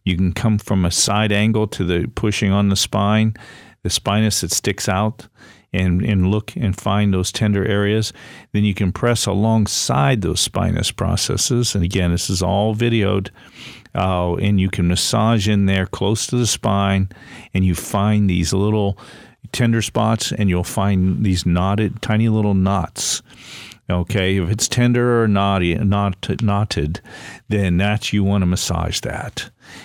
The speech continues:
And it's as simple as that. Now, as a disclaimer on anything that you're doing, whether it's an exercise or a technique,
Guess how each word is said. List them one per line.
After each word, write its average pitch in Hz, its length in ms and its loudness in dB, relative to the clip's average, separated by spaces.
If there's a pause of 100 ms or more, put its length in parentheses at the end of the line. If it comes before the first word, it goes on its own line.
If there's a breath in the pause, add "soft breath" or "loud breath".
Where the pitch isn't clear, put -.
(120)
And 98 140 2
it's - 160 -2
as 101 80 -2
simple 113 520 2
as 92 140 0
that. 82 360 -4 (580 loud breath)
Now, - 340 -2 (240)
as 104 320 0
a 95 80 0
disclaimer 107 760 2
on 92 340 0
anything 110 640 2
that 90 160 0
you're 92 120 0
doing, 82 520 0
whether 87 200 2
it's - 140 -2
an 90 120 -2
exercise 101 1000 0
or 87 260 -2
a 85 60 -2
technique, 95 640 -2